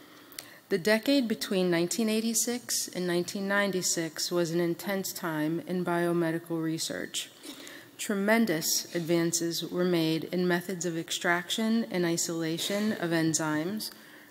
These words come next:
resulting in highly purified enzymes with massively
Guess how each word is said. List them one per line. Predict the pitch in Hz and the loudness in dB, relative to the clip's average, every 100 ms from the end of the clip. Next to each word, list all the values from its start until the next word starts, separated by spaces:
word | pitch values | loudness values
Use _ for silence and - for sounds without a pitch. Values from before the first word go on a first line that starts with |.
| - | -2
resulting | 190 170 180 190 240 214 | 0 4 4 4 4 4
in | 208 165 160 175 220 - - - - - - - | 2 0 2 0 -2 -6 -14 -16 -18 -18 -20 -18
highly | - - 240 254 233 | -2 6 8 8 4
purified | 240 226 190 175 - 170 165 | 2 2 4 2 0 0 2
enzymes | 165 170 170 165 160 160 - - | 2 2 0 -2 -2 -4 -6 -6
with | 180 - | -6 -6
massively | 180 185 190 196 - 170 170 170 160 | -6 0 0 2 0 -2 -2 -2 -2